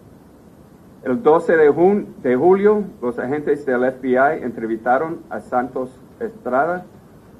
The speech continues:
Estrada Rojas, con relación al esquema que hoy estamos revelando. Antes y después de esa fecha,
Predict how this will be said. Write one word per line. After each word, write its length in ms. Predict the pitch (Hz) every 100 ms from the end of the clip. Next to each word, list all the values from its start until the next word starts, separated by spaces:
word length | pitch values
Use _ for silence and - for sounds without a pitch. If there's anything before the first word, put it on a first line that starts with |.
| -
Estrada 600 | 110 107 - 117 123 127 120
Rojas, 380 | 117 104 - - - - - - - -
con 180 | 120 110 - -
relación 600 | 127 113 110 143 156 165 -
al 140 | 110
esquema 480 | 107 107 131 143 147 147 - - -
que 200 | 113 120
hoy 280 | 139 143 - -
estamos 600 | 107 - 120 127 135 - - -
revelando. 640 | 120 110 107 104 101 98 - - - - - - -
Antes 440 | 135 170 - - 127
y 80 |
después 460 | 113 110 - 135 131
de 100 | 120
esa 200 | 117 117
fecha, 480 | 104 143 160 - 170